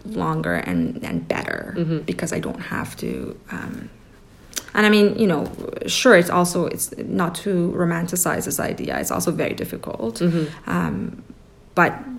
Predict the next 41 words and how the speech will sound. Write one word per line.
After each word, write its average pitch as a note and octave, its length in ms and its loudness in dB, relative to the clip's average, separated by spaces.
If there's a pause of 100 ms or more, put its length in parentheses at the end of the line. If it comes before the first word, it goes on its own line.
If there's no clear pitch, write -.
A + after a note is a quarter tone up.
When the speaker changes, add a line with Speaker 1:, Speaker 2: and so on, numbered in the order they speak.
(140)
Speaker 1:
but E3+ 100 4
I D#3 80 6
take D#3+ 320 -4
that - 400 -2 (380)
because F3 240 0
of - 140 -8
the - 60 -8
freedom E3 400 0
that - 120 -2
comes - 260 -8
with - 140 -8
that - 340 -8
is - 440 0 (480)
Speaker 2:
Freedom E3+ 360 4
makes E3+ 160 4
it D3+ 160 4
worth C#3+ 140 4
Speaker 1:
invaluable. - 80 2
Speaker 2:
it. - 160 -2
Speaker 1:
Yeah. - 520 -4 (460)
Speaker 2:
Yeah. F#3 60 2 (280)
<laughs> - 240 -18
Are F#3+ 140 8
there F#3+ 260 12
days E3 460 10
where D#3 100 6
you C#3+ 140 4
tell D3 220 -2
yourself, D3+ 760 0
"Why D3+ 120 2
am C#3+ 100 0
I C#3 80 2
doing C#3+ 240 0
this? C#3 200 -2
I - 40 -6
should - 160 -6
be C#3+ 60 0
doing C3+ 220 -2
something C#3 440 -2
completely - 440 -6
different"? - 340 -8